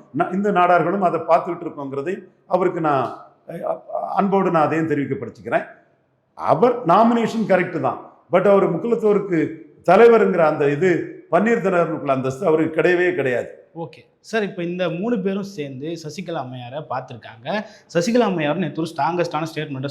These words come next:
Speaker 2: சொல்லியிருக்காங்க. அதாவது, "எல்லாமே சஸ்பென்ஸ், சஸ்பென்ஸா நடக்கும், அம்மாவினுடைய ஆட்சி மீண்டும் அமையும்னு" சொல்றாங்க. என்ன சார் சொல்ல வர்றாங்க?
Speaker 1: இந்த மூணு பேரும் எனக்கு நெருக்கமானவங்க, எனக்கு வேண்டியவங்க. But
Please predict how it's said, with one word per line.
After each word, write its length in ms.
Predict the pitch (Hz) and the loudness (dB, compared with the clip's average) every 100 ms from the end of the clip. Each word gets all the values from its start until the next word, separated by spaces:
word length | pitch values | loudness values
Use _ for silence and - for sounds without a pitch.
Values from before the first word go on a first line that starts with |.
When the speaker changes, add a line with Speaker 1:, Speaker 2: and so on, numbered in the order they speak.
| 135 | -6
Speaker 2:
சொல்லியிருக்காங்க. 300 | 127 120 123 | -8 -8 -4
அதாவது, 640 | 139 127 131 226 233 - 147 | 0 0 4 4 4 0 2
"எல்லாமே 400 | 170 202 208 226 | 4 6 4 4
சஸ்பென்ஸ், 580 | 180 170 - 170 165 208 | 2 0 0 -2 -2 -2
சஸ்பென்ஸா 500 | 147 - 190 180 185 | -4 -4 -4 -2 -2
நடக்கும், 360 | 139 131 - 185 | -2 -4 0 0
அம்மாவினுடைய 600 | 139 185 180 139 120 123 | 2 0 0 -2 -2 -4
ஆட்சி 240 | - 196 | -4 -6
மீண்டும் 320 | 143 160 165 | -4 -2 -4
அமையும்னு" 420 | 120 135 160 - | -4 -6 -6 -6
சொல்றாங்க. 360 | 104 101 107 127 _ _ _ - | -12 -18 -20 -20 _ _ _ -4
என்ன 180 | 151 196 | 2 2
சார் 160 | 180 | 2
சொல்ல 200 | - 120 | -2 -6
வர்றாங்க? 460 | 117 98 98 107 - 127 | -8 -10 -14 -16 -2 6
Speaker 1:
இந்த 220 | 143 165 | 8 10
மூணு 180 | 202 190 | 10 8
பேரும் 220 | 196 220 | 10 8
எனக்கு 220 | 175 165 | 8 8
நெருக்கமானவங்க, 680 | 156 156 170 156 143 143 156 | 8 8 8 8 8 8 8
எனக்கு 220 | 135 127 | 8 6
வேண்டியவங்க. 520 | 123 117 117 107 101 - - _ _ _ | 6 6 6 6 2 -2 -14 _ _ _
But 120 | 139 | 0